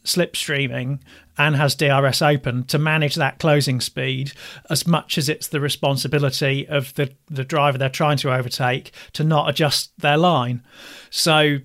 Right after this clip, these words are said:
that, that's something we have to consider. All these drivers know each other. They know their foibles.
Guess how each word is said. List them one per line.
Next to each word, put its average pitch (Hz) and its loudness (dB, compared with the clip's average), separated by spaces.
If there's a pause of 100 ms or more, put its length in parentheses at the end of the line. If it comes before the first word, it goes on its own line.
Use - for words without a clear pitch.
(140)
that, 165 0
that's 170 0
something 170 2
we 139 2
have 147 2
to - -4
consider. 135 -2
All 196 6
these 160 0
drivers 139 2
know 156 4
each 139 -2
other. 135 2 (240)
They 143 2
know 151 4
their 135 2
foibles. 135 0